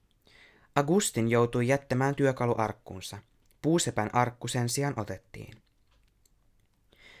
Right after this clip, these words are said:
"Miksi puusepän arkku otetaan, jos minä joudun jättämään omani?" "Nyt ei tehdä tynnyreitä, mutta jotain muuta voidaan joutua tekemään", vastasi kapteeni Martin.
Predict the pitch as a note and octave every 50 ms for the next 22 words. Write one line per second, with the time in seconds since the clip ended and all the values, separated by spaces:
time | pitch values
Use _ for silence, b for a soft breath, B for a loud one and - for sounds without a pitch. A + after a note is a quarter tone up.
0 | b b b b b D3 F#3+ G3 - - F3 - - G3+ A3 A3 - F3+ - B2+
1 | A#2+ A#2 A#2 A#2 A#2+ - - A#2+ B2+ C3+ C3+ A#2+ - G#2+ G2+ G2+ G2+ G#2+ A2+ A#2
2 | - C3+ C#3+ C3+ A#2+ A2 G#2+ G#2+ G#2+ A#2 A2+ - - - A#2 A#2+ A#2 A#2 A2+ C#3+
3 | C#3 A2 G2 F#2 F2+ F#2 - _ _ _ _ _ _ _ _ _ _ _ _ _
4 | b b b b b b b b b b b b _ - C3 B2+ C#3+ C3+ C3+ D3+
5 | F3+ F#3 F3+ - - C3+ A#2+ A2 G2+ G2+ G2+ G2 F#2+ G2 - G#2 G2+ - - -
6 | _ B B B B B B B B C3 C#3 C3+ - C#3 C3 B2+ B2+ C#3 C3 C3
7 | C3 C#3+ E3 F3 D#3+ C3+ - G#2+ G#2 A2+ A2+ A2 A2+ A2+ A2+ A2+ A2+ A#2+ B2 A#2+
8 | A#2 - B2+ B2 - - D3+ C#3+ - - F#2+ F#2+ F#2 F#2+ F#2 G2+ - _ _ _
9 | _ _ - A2+ A2+ A2+ - - A2 A#2 A2+ - A#2 A2 - - B2 C3 C3 B2
10 | A2 G2 - - - - -